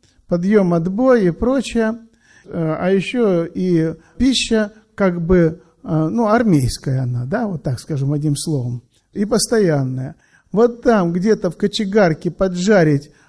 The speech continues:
на сковородке картошку, ещё и с мясом, это, ну, это высшее удовольствие. А у нас всё, поставил сковородку и поджарил себе картошку. И никакого,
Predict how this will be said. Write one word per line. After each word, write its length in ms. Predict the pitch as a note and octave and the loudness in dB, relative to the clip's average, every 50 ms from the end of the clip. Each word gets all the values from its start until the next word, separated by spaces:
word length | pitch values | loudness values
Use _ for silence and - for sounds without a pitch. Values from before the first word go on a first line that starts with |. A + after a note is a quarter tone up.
| _ _ | _ _
на 280 | E3 F3 F#3 F#3 F3+ | -6 -4 -2 0 0
сковородке 920 | E3+ - - - F#3 F#3 G#3+ A3 G#3+ G#3 F3+ D3+ - - - F3 D#3 D3+ C#3+ - - _ | -2 -2 -2 -4 0 2 2 4 4 4 4 2 0 -4 -4 -2 -2 -2 -2 -6 -16 _
картошку, 920 | _ - F#3+ F#3+ F#3 - - E4 D#4+ C#4+ - - - - D3+ C3+ B2+ D3+ _ _ _ _ _ | _ 0 0 0 2 2 4 4 4 4 2 -2 -2 -2 -2 -2 -2 -6 _ _ _ _ _
ещё 280 | - D#3+ D#3+ - - G3+ | -6 -4 -4 -2 0 0
и 80 | F#3 | 0
с 140 | E3 - - | -2 -2 0
мясом, 560 | G#3+ G#3+ G3+ E3 C#3+ B2 - - C#3 C3+ - _ _ _ _ _ _ _ | 0 2 2 2 2 0 -2 -6 -10 -12 -12 _ _ _ _ _ _ _
это, 400 | - G#3+ A3 A3 A#3+ G#3+ G3+ F#3+ | -2 -2 0 2 2 2 2 0
ну, 520 | F#3 G#3 B3 A#3+ G3+ F3 E3 - E3+ - - | -2 -2 -4 -2 -2 -4 -4 -6 -12 -18 -10
это 280 | - F3+ - - G3 F3 | -10 -10 -6 -4 -4 -4
высшее 680 | D#3+ D3+ D#3+ C#3+ - B3+ C4 - - - - A#3+ A#3 A3 | -4 -6 -8 -4 0 0 0 0 0 -2 0 0 0 0
удовольствие. 1040 | G#3+ G#3 G#3+ F3+ F#3 A3 G#3+ G3+ F3 C#3+ C#3 B2 - - - - C#3+ C#3 B2+ B2+ _ _ _ _ _ _ | 0 0 -2 0 0 0 2 2 0 0 0 -2 -6 -8 -8 -8 -8 -8 -8 -10 _ _ _ _ _ _
А 80 | - E3+ | -4 -2
у 20 | |
нас 180 | F#3 A3 A#3 G#3+ | 0 0 0 -2
всё, 200 | A3+ - E3 C#3+ | -2 -4 -4 -4
поставил 500 | - - - C#3+ - - C4 A#3+ G#3+ F3+ | -4 -4 -6 -6 -2 0 0 2 2 0
сковородку 640 | - - - - F3 E3 E3 D#3 D3 - - D#3+ | -2 -6 -8 -6 -4 -2 0 -2 -2 -4 -8 -10
и 180 | D3 E3 F#3+ B3+ | -8 -6 -6 -6
поджарил 640 | B3+ - - F#3 D#3+ C#3+ D#3+ F3+ F#3 F#3 F#3 F3+ | -4 -4 -4 -4 -2 -2 0 0 0 0 0 -2
себе 380 | E3 - - F3 D#3+ F3 F3 D#3+ - - _ _ | -4 -6 -10 -6 -4 -4 -4 -6 -8 -18 _ _
картошку. 720 | - F3+ F3+ F3+ F3 F3+ F3 D#3+ C#3+ - - - E3+ - _ _ _ _ | -4 -4 -2 -2 -2 -2 -2 -2 -2 -4 -8 -12 -14 -14 _ _ _ _
И 160 | - F3 E3+ | -4 -4 -2
никакого, 640 | E3+ F3 F3 D#3 F3+ E3+ - - A#3+ B3 G#3+ F#3 F3+ | 0 0 -2 -2 -6 -10 -6 -6 -2 -2 -2 -4 -4